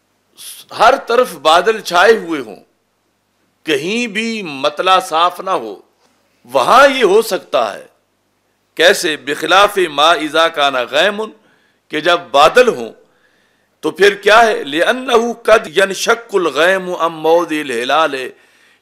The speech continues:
क्योंकि कभी ऐसा वाक़या हो सकता है कि चांद की जगह से बादल फट जाए, जहां चांद है वहां से बादल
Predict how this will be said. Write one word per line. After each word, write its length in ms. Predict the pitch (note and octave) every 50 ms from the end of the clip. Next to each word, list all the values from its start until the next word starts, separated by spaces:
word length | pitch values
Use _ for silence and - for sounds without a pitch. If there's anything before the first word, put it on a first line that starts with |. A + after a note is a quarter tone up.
| _ -
क्योंकि 340 | F3 F#3+ G#3+ A3 - G3+ F#3+
कभी 320 | - A3 A#3 A#3 A#3+ A3+
ऐसा 400 | G3+ F#3+ G#3 A3 G3+ F3 G#3 F#3+
वाक़या 340 | E3+ E3+ E3+ F3 E3+ F#3+ F3
हो 180 | D#3+ F3 G#3
सकता 460 | G#3 G#3 F#3+ E3 D#3 - - E3 D3+ C3+
है 180 | B2+ B2 C3+ C3+ - _ - - - _ _ _
कि 140 | - F3 F3
चांद 440 | E3+ - G#3 G3 G#3 A3 A#3+ A#3+ A#3
की 140 | - G#3+ G3+
जगह 280 | F#3+ A3+ G#3+ G#3 G3
से 140 | F#3 F3 G3
बादल 340 | E3+ D#3 E3 E3+ E3+ F#3+ F3+
फट 300 | - - D3 D#3+ - -
जाए, 260 | B2 A2 F#2 - - - _ _ _ _ _ _ _ _
जहां 380 | - A#2+ A2+ A#2 C3+ D3+ E3 D#3+
चांद 420 | D#3 - D#3 C#3+ D#3 F3 F3+ F3
है 200 | D#3 D3+ D#3+ D#3+
वहां 320 | D3+ C3+ B2 B2 C#3 D#3 E3+
से 200 | E3 E3 E3+ D#3
बादल 400 | A#2+ B2+ C3 C3+ C3+ D3 D#3